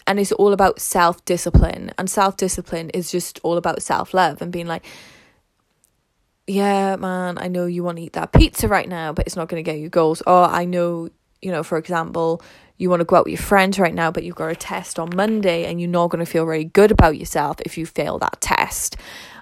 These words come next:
And it just, rem-, you know, especially where I was so, and it's so easy to be not self-disciplined when you're building a brand on social media. And I want to build my brand.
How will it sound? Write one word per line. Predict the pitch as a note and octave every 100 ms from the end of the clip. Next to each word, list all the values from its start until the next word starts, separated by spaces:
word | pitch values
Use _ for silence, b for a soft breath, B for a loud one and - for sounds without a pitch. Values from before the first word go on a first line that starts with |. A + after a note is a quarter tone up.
| -
And | G3 F#3+ F#3 F3+ -
it | F#3+
just, | G3+ -
rem-, | F#3+ F3+ - _
you | G3+
know, | F#3 E3+ E3+
especially | - G#3 G3+ G#3 F#3+ F3+ - _ -
where | F#3+ F#3 E3
I | E3+
was | E3+ E3+
so, | - G3 E3+ D#3+ E3 F3 - _ - _ _ _ _ - -
and | A#3
it's | A#3
so | C#4+ C4+
easy | G#3+ A3+ G#3+
to | -
be | F3
not | F3 E3 E3
self-disciplined | - E3+ - E3 F3+ - F#3+ A#3+ C#4 - B B B -
when | G3 F#3+
you're | F#3
building | E3+ F3 E3+ E3
a |
brand | E3+ D#3+ D#3+
on | D#3
social | - D#3 -
media. | E3 E3 E3+ - F#2 -
And | G3+ G3
I | G#3
want | F#3+ F#3 G#3 A3 -
to | -
build | F3 F3+ F3+ E3+
my | E3+
brand. | E3+ F3+ E3+ E3 - F#2+